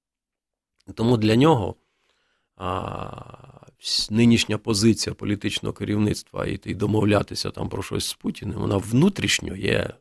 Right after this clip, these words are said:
абсолютно некомфортною. А, та він спокійно ковтнув те, що в нього забрали управління Національною гвардією і так далі. Але за будь-яких, е, умов він свого роду така, такий стоп-кран,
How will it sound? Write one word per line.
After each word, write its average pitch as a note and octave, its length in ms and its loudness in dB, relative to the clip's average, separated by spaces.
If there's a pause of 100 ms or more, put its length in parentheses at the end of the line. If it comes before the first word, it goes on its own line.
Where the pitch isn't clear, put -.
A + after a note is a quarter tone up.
(140)
абсолютно A2+ 440 -4
некомфортною. - 1000 -10 (2000)
А, A2+ 460 0 (100)
та D#4+ 180 6
він G#3 160 6
спокійно D#3+ 500 4
ковтнув C#3 420 4
те, B2+ 140 2
що A2 220 -2
в G#2 60 2
нього G#2 260 2
забрали G2+ 420 -2
управління F#2+ 480 -2
Національною F#2+ 640 -2
гвардією G2+ 720 -2 (480)
і G2 40 -20
так - 200 -16
далі. - 200 -4 (260)
Але G#2 340 -2
за G#2 300 -2
будь-яких, G#2 680 2 (200)
е, - 40 -16
умов A2 600 -2
він A2 520 -2 (140)
свого A2 380 2
роду A2 300 2
така, G#2 420 -4
такий - 300 -10
стоп-кран, E2+ 640 -6